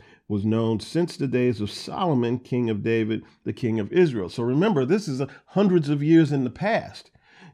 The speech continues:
And so <clears throat> the word says there was nothing like this since the days of Solomon. And so we see that Hezekiah was responsible for,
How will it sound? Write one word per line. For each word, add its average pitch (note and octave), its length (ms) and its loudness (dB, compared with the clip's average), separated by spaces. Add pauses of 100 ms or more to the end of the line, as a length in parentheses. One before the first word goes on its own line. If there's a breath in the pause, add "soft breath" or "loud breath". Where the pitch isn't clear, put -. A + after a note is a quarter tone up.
And C3+ 180 2
so D3 380 2
<clears throat> - 1040 0
the B2 120 -2
word D#3 220 4
says D#3 220 0
there D3 120 2
was C3+ 220 0
nothing C#3+ 440 0
like D#3+ 340 -2
this B2+ 200 0
since C3 260 -6
the B2+ 120 -6
days B2 400 -2
of A2+ 100 -8
Solomon. G#2+ 540 -4 (520 soft breath)
And G2 140 -6
so G#2+ 220 -2
we G#2+ 160 -2
see C#3 240 -2
that G#2+ 160 0
Hezekiah A2+ 680 -2
was G#2 260 -6
responsible G2 920 -6 (240 soft breath)
for, G#2 500 -4